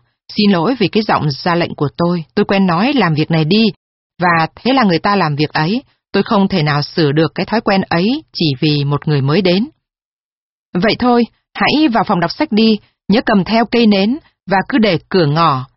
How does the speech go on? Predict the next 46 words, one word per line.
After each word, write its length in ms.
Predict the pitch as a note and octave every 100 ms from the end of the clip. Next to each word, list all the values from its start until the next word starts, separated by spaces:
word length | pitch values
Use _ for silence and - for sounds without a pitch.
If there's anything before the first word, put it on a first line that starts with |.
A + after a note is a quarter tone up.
| _
ngồi 160 | F#3 F#3+
vào 120 | F3+
giường 220 | E3+ B3+ A#3
cầm 320 | F#3+ F3 D3+ -
mà 300 | E3 D#3+ D#3
dạo 240 | - E3+
một 160 | E3+ D#3
bài." 300 | D#3+ D3+ D3+ - _ _ _ _ _ _ _ _ _ _
Tôi 260 | A3+ G#3+ G#3+
bước 180 | A3+ D#4 G3
vào, 340 | E3 D3+ C#3 _ -
làm 300 | E3+ D#3+ C#3+
theo 180 | A#3
lời 180 | G#3+ D#3
ông. 280 | - G3 F#3 - _ _ _ -
Được 160 | F#3 -
vài 220 | E3+ D3+
phút, 260 | - C#4 - -
ông 180 | F#3+
gọi. 220 | E3 D#3 - _ _ _ _ -
"Thôi 280 | G3+ G#3+ A3+
đủ 180 | F#3+
rồi, 400 | D#3 F#3 F3+ E3+ C#3+ _ _
tôi 180 | - G3 F#3+
thấy 100 | A3+
cô 240 | G#3+ G3+ F3+
chơi 200 | F#3 F3
cũng 280 | E3+ A3+
đại 160 | G#3 D#3+
khái, 420 | C3+ E3+ F3 C4 -
như 120 | - A#3
một 200 | F3 -
nữ 200 | F#3 C#4
sinh 360 | - A3+ G#3
người 140 | F#3+ E3
Anh. 280 | - G3+ G3 - _ _ _ _
Có 80 | C4+
thể 140 | D4 D#3+
khá 220 | - G#3+
hơn 300 | A#3+ A3 G3+
một 120 | D#3
vài 120 | D#3+ C#3+
cô 140 | F#3
khác, 340 | F#3 B3 D4+ - _
nhưng 140 | - F3
cũng 260 | E3+ E3